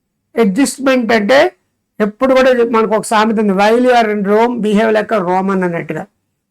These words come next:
ఓకే, ఇటువంటి వాటి నుంచి బయటపడే మెటీరియల్ Grow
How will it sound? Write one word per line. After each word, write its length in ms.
ఓకే, 260
ఇటువంటి 960
వాటి 260
నుంచి 140
బయటపడే 680
మెటీరియల్ 600
Grow 360